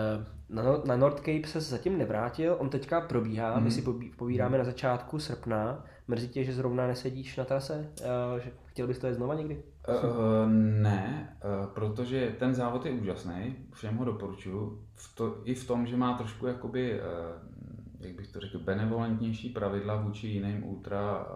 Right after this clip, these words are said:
Speaker 2: eh, závodu bez supportu. Takže za mě krásný závod, ale těch závodů je teďka opravdu hodně
Speaker 1: Mhm.
Speaker 2: a jakoby jezdit jeden dokola mi úplně nedává smysl, ale řeknu jednu výjimku, eh, je to prostě český loudání,
Speaker 1: Mhm.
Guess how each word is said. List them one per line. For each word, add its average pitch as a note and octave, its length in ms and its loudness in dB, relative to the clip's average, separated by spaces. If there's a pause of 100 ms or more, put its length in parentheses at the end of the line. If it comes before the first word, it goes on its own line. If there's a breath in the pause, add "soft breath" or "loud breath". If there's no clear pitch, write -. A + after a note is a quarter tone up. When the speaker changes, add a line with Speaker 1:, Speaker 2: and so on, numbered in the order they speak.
(200)
Speaker 2:
eh, F#2 40 -8
závodu G2 320 -4
bez - 140 -8
supportu. - 540 -12 (920 soft breath)
Takže G2 460 -2 (240)
za G2 160 -8
mě G#2+ 300 -2 (160)
krásný A2 420 -2
závod, F2+ 340 0
ale G2 140 0
těch A#2 200 -4
závodů G#2+ 360 2
je A#2 80 -4
teďka - 340 -8
opravdu A2+ 360 -2
hodně G#2+ 320 0
Speaker 1:
Mhm. - 240 -8
Speaker 2:
a F#2 640 -4 (180)
jakoby A2 380 -4
jezdit G#2+ 380 0
jeden A2 260 0
dokola A2 720 0
mi A2 120 0
úplně A2 340 -2
nedává G#2+ 420 0
smysl, G2+ 560 -6
ale F2+ 240 -2 (120)
řeknu - 320 -4
jednu A2 160 2
výjimku, B2 720 -2
eh, E2+ 360 -4
je F#2 60 -6
to G2+ 220 -2
prostě - 380 -12
český G#2 440 -10
loudání, F2+ 560 -2
Speaker 1:
Mhm. C3+ 280 -2